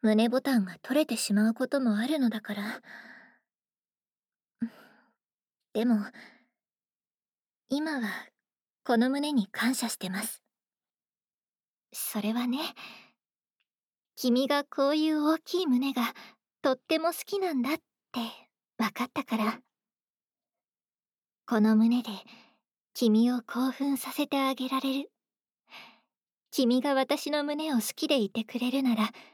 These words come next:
自信が持てます。君に愛されるための体でありたい。<laughs> ほら、おいで。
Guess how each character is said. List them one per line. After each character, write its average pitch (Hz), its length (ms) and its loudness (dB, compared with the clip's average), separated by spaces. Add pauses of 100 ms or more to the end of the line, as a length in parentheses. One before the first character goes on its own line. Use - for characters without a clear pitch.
(320)
自 208 120 2
信 220 220 4
が 226 100 4
持 220 100 4
て 233 140 0
ま 240 120 4
す。 - 180 -12 (1700)
君 220 340 4
に 269 180 2
愛 247 160 2
さ 320 180 0
れ 339 120 2
る 277 100 0
た 240 120 -2
め 254 120 4
の 226 140 2
体 233 360 -4
で 247 140 -2
あ 254 100 0
り 254 100 -4
た 277 180 -2
い。 - 100 -12 (1300)
<laughs> - 400 -10
ほ 254 80 -4
ら、 226 140 2 (1120)
お 247 100 4
い 269 120 2
で。 285 60 -4